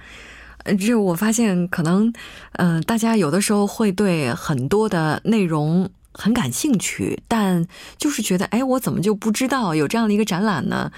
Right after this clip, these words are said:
这个时候可能就是需要多去留心、留意一些相关的平台，他们发布的信息。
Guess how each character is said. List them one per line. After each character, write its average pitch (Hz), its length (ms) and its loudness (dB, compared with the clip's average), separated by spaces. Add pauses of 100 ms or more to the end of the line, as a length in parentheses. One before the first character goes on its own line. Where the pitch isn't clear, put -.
(240)
这 311 100 -2
个 262 80 2
时 220 120 0
候 208 40 2
可 175 140 -4
能 156 140 2
就 196 160 2
是 196 120 0
需 196 140 0
要 175 160 0
多 190 180 0
去 170 340 0
留 170 280 0
心、 208 420 2
留 170 320 2
意 226 80 2
一 156 320 2
些 143 480 0 (280)
相 170 280 0
关 160 360 0
的 120 480 -2
平 175 280 0
台， 135 280 -4
他 - 180 -2
们 156 140 0
发 151 240 -4
布 160 100 -2
的 - 100 -4
信 156 240 -2
息。 156 300 -2